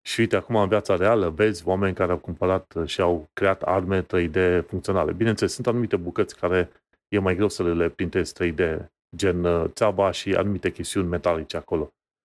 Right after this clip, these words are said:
Dar o bună parte din alte lucruri, dacă ai rășinile potrivite și aparată-, aparatura potrivită,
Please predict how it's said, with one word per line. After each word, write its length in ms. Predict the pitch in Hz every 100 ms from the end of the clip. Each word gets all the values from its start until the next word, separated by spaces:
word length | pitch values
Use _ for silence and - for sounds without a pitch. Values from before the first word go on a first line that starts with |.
| -
Dar 140 | 95
o 40 | 92
bună 200 | 110 113
parte 280 | - 90 87
din 120 | 90
alte 220 | 104 -
lucruri, 340 | 87 113 -
dacă 220 | 120 80 95
ai 200 | 90 85
rășinile 560 | 85 - 113 95 85
potrivite 600 | 80 85 90 90 135 123
și 460 | 104 - 90 85 85
aparată-, 680 | 82 - 98 98 - 92 -
aparatura 580 | - - 98 92 - 101
potrivită, 680 | - - 104 135 127 120